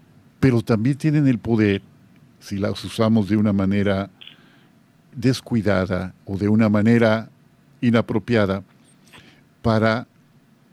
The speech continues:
dañar, ofender, lastimar, para causar rivalidad,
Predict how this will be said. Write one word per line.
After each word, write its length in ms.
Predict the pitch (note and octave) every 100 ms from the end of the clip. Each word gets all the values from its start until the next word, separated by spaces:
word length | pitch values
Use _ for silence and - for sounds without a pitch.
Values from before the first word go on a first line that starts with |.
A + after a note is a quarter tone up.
| _
dañar, 600 | G#2+ G#2 G2+ G2+ F#2+ F#2+ A2+ _ _ _ _ _ _ _ -
ofender, 720 | A#2 - G#2 F#2+ F#2 F#2+ G#2+ - _ _ _ _ _ _ _ _ _ _ _ -
lastimar, 760 | B2+ - G#2+ G2 G2 F#2 G2 - _ _ _ _ _ _ _ _ _ _ _ _ _ - _ _ _ _ _ -
para 220 | B2 G#2+
causar 440 | - G#2+ - G#2+
rivalidad, 680 | G#2+ F#2 F#2 F#2 G2+ F#2